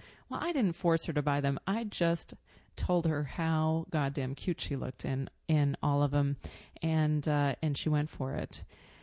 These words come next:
And I think it was the right way to go. Super, super cute jackets, especially that Nordstrom Rack visit was a big payoff for her. Now, um, in honor of this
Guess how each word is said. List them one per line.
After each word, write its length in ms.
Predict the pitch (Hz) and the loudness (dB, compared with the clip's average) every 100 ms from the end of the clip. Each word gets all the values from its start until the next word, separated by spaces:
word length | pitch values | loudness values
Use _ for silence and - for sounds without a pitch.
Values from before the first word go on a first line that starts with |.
| - _ _ _ | -20 _ _ _
And 240 | 170 160 - | 0 0 2
I 280 | 175 190 196 | 2 4 2
think 220 | - 147 | 0 -4
it 60 | 143 | -4
was 160 | 151 | -6
the 80 | 143 | -2
right 180 | 139 131 | -2 0
way 100 | 135 | -2
to 60 | - | 0
go. 440 | 151 127 - - _ - | 0 0 -2 -8 _ -18
Super, 680 | - - - 202 - 139 131 - | -12 -6 2 2 2 -2 -4 -8
super 380 | - 185 170 | -2 -2 0
cute 420 | 160 - 147 - - | -4 -4 -4 -4 -6
jackets, 600 | 151 143 - 135 - - | -6 -6 -6 -8 -8 -14
especially 460 | 175 - 202 202 175 | -14 -2 -2 0 -2
that 180 | 151 - | -2 2
Nordstrom 540 | 170 180 - 170 143 | 2 2 0 -4 -2
Rack 360 | 135 139 147 - - - | -2 -2 -6 -12 -16 -4
visit 460 | 170 170 180 175 - | -2 0 0 -2 -2
was 280 | 156 143 135 - | -2 -2 -2 -8
a 80 | 147 | -8
big 640 | 139 143 - 151 147 - | -8 -4 2 2 2 2
payoff 460 | - - 139 123 147 | 4 4 2 -4 -6
for 200 | - - | -10 -10
her. 340 | - - - - - - - _ _ _ _ - - _ _ _ - - - - | -6 -4 -4 -8 -14 -20 -20 _ _ _ _ -20 -20 _ _ _ -6 -4 -4 -2
Now, 580 | 233 269 233 180 170 226 | 2 2 4 4 4 2
um, 260 | 233 226 226 | 2 2 0
in 180 | 254 247 - | 0 -2 0
honor 600 | 247 262 277 277 277 294 - | 0 0 -2 -2 -4 -6 -2
of 520 | 214 185 180 180 190 214 - - | 0 2 2 0 -4 -8 -6 -8
this 440 | 175 185 180 - | -2 0 2 -2